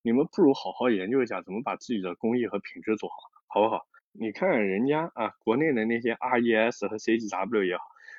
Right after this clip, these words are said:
人家也是走这些低端过来的，人家也有工艺差的时候，但是人家现在做好了呀，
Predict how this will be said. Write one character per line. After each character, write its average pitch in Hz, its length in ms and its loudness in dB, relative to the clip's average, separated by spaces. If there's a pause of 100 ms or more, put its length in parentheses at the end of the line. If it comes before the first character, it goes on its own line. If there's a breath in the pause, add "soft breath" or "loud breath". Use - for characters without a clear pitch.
人 131 240 2
家 330 260 4
也 117 320 6
是 - 280 0
走 85 220 -6
这 98 160 -2
些 98 280 -2
低 117 160 -4
端 120 260 2
过 147 260 6
来 - 120 -8
的， - 720 -20
人 107 200 2
家 175 240 2
也 104 320 2
有 101 240 2
工 139 220 -2
艺 107 140 0
差 - 340 -6
的 90 160 -10
时 - 280 -12
候， - 220 -2 (500 soft breath)
但 240 160 4
是 214 60 6
人 147 240 4
家 220 140 4
现 220 240 2
在 196 60 6
做 240 200 2
好 92 220 -4
了 92 140 0
呀， 160 240 2